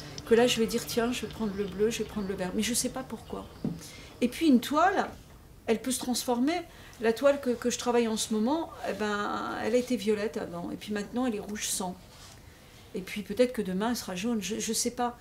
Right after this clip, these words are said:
Je peux compliquer la tâche, comme avec les tableaux rouges et noirs que je suis en train de faire, où j'ai déjà au préalable dans la toile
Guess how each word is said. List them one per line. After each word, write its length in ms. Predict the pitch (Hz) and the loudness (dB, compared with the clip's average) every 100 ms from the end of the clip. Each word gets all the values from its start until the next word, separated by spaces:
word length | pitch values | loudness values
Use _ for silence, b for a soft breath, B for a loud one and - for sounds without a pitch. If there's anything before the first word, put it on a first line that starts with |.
| - | -6
Je 140 | - | -6
peux 100 | - | -4
compliquer 420 | 294 294 247 254 247 | -2 0 0 4 4
la 140 | 220 | 4
tâche, 460 | 262 330 - - B B B - | 0 0 0 -2 B B B 0
comme 160 | 240 | 2
avec 320 | 226 226 247 226 | 6 8 8 6
les 100 | 220 | 2
tableaux 360 | 208 190 226 | 2 2 0
rouges 260 | 214 202 190 | -2 -4 -4
et 60 | |
noirs 200 | 214 220 | -2 -2
que 60 | 220 | -4
je 80 | 208 | -8
suis 240 | - 196 | -6 -6
en 80 | 196 | -6
train 180 | - 208 | -6 -6
de 60 | |
faire, 240 | 190 320 320 | -4 -4 -2
où 60 | |
j'ai 120 | 247 220 | -2 0
déjà 320 | 254 254 285 | 0 4 4
au 60 | |
préalable 500 | 269 - 226 220 208 | 4 2 2 2 0
dans 140 | - 294 | 0 2
la 100 | 262 | 2
toile 340 | 247 254 262 | 4 4 4